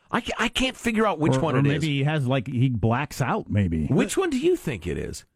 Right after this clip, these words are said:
Speaker 1: Is it just the incredible hubris he has,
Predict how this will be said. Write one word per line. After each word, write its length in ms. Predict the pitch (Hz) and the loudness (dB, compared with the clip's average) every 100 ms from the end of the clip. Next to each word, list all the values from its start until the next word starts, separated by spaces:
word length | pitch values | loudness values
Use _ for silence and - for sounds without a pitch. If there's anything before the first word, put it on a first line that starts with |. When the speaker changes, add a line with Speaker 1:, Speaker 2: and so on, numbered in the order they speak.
| _ _ _ | _ _ _
Speaker 1:
Is 160 | 170 175 | -2 -2
it 160 | 185 _ - | -4 _ -8
just 300 | - 208 - _ _ _ _ _ _ _ - | -2 -2 -2 _ _ _ _ _ _ _ -2
the 180 | 120 175 | 2 2
incredible 1040 | 113 - - - 139 196 254 294 277 208 | 0 -6 -6 -2 2 2 2 0 0 0
hubris 500 | 135 101 190 277 320 | 0 0 0 0 -2
he 80 | 311 | 0
has, 380 | 277 339 330 320 | 0 0 -2 -4